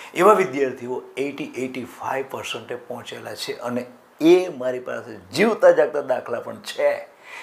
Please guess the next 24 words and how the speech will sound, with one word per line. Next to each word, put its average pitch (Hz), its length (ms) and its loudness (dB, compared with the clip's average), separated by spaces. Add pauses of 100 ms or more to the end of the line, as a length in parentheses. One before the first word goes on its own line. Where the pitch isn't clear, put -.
(140)
કે - 80 -12
એમાંના 117 840 -10 (400)
doctors 110 560 -4 (100)
પણ - 180 -10
છે. - 260 -14 (960)
એટલે 101 300 -2 (560)
દસમા 180 440 6
ધોરણ 147 360 4
પછી 135 680 -4
આપણે 135 220 0
હાયર 131 400 6
સેકન્ડરીમાં 190 600 0
જ્યારે 139 300 2
આવે 95 200 0
ત્યારે, 85 360 -10 (520)
જેમ 127 200 -2
કે 139 80 -2
અરીસામાં 143 400 4
જોતા 165 200 4
હોય 113 200 4 (360)
ત્યારે 147 200 8
સેકન્ડરી 139 520 6
લખેલું 127 360 0
હોય, 117 100 -10